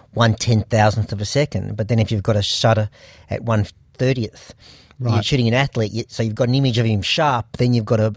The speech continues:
Speaker 1: a blurred image as well. But I, I guess
Speaker 2: So
Speaker 1: my
Speaker 2: the,
Speaker 1: favourite bit
Speaker 2: the
Speaker 1: with
Speaker 2: amount of time I've
Speaker 1: flashes
Speaker 2: spent on my camera trying to get
Speaker 1: <laughs>
Speaker 2: first curtain or second curtain
Speaker 1: Yeah,
Speaker 2: to
Speaker 1: yeah.
Speaker 2: get that round the right way so the trail doesn't happen
Speaker 1: Yeah.
Speaker 2: in front of them is
Speaker 1: Yeah.
Speaker 2: nobody's business.
Speaker 1: Look, it's an incredibly powerful tool, um, and it, they won't go away.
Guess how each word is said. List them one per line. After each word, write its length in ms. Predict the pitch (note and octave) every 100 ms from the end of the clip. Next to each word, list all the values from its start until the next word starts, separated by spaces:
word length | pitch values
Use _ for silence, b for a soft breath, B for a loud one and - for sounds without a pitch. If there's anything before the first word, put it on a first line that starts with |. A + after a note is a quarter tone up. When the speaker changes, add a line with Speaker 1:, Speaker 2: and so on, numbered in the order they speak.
| -
Speaker 1:
a 80 | G#2
blurred 580 | G2 A#2+ C3 B2+ A2 G2 b b b b b C3
image 280 | B2 A2
as 140 | G#2+ A2
well. 180 | C#3 A#2+
But 200 | G#2+ - _
I, 80 | - -
I 100 | D3
guess 100 | C3+
Speaker 2:
So 80 | B2
Speaker 1:
my 120 | -
Speaker 2:
the, 80 | -
Speaker 1:
favourite 300 | G#3+ - -
bit 180 | C3
Speaker 2:
the 80 | D3
Speaker 1:
with 80 | C#3
Speaker 2:
amount 100 | D3+
of 60 | C#3
time 120 | D#3
I've 60 | D#3+
Speaker 1:
flashes 160 | C#3+ -
Speaker 2:
spent 200 | C#3+ C3
on 60 |
my 80 | B2
camera 340 | - A#2+ C3
trying 280 | D3+ - B2+
to 60 | B2
get 240 | B2 G#2+ - -
Speaker 1:
<laughs> 500 | - - - - G#2+
Speaker 2:
first 520 | - - C#3+ C#3 -
curtain 360 | - C3+ B2+ C3+
or 100 | G#2
second 400 | - A#2 - B2+
curtain 340 | - C3+ D3
Speaker 1:
Yeah, 100 | D#3+
Speaker 2:
to 60 | G2+
Speaker 1:
yeah. 40 | G2
Speaker 2:
get 160 | B2
that 120 | A#2+ G#2+
round 240 | A#2+ A#2+
the 60 | A#2
right 200 | A#2 F2
way 240 | A2+ C#3+
so 160 | - B2
the 140 | A#2 -
trail 320 | - C#3 A#2+ B2+
doesn't 280 | A#2+ A#2+ - _
happen 280 | A#2 B2+ -
Speaker 1:
Yeah. 40 | G#2+
Speaker 2:
in 80 |
front 220 | G#2+ A#2 C3
of 60 |
them 140 | D#3+ C#3
is 260 | A2+ - -
Speaker 1:
Yeah. 120 | E3
Speaker 2:
nobody's 260 | G2 G2 G2+
business. 220 | - A3+
Speaker 1:
Look, 80 | A3
it's 100 | F3+
an 40 |
incredibly 360 | G3+ A#3 F#3+ D3 - _
powerful 380 | - E3 D3+ C3
tool, 380 | A#2 D#3+ A2 A2+ B B B
um, 380 | - B2 A#2 A2+ -
and 220 | B2+ A#2 -
it, 180 | C3
they 100 | C3+
won't 200 | C3+ B2+
go 140 | G#2 A2
away. 380 | A2+ A2+ G2